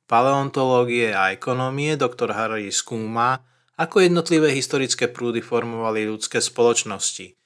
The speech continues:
ich nažívanie v rámci spoločnosti, ale aj s prírodou, zvieratami a rastlinami. Kniha je vzrušujúcim zhrnutím našej neuveriteľnej histórie, od bezvýznamných opíc až k pánom sveta.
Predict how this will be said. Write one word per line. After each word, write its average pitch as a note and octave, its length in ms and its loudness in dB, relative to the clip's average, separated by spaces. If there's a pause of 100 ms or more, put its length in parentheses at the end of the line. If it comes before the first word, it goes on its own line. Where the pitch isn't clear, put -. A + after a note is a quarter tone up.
(280)
ich A2+ 160 -2
nažívanie D3+ 640 4
v C3 80 -6
rámci C3 320 -2
spoločnosti, A#2 880 -2
ale G#2+ 320 -2
aj - 80 -4
s - 0 -
prírodou, B2+ 800 0 (400)
zvieratami C3 800 2
a A2 160 -2
rastlinami. G2 720 -6 (640)
Kniha G3+ 400 4
je D#3 80 2
vzrušujúcim E3+ 640 6
zhrnutím D#3 400 -2
našej D3 400 0
neuveriteľnej C#3+ 720 0
histórie, A2 720 0
od G#2+ 160 -16
bezvýznamných C3 800 0
opíc B2 400 -2
až - 240 -4
k - 80 -20
pánom B2+ 400 2
sveta. A2 560 -4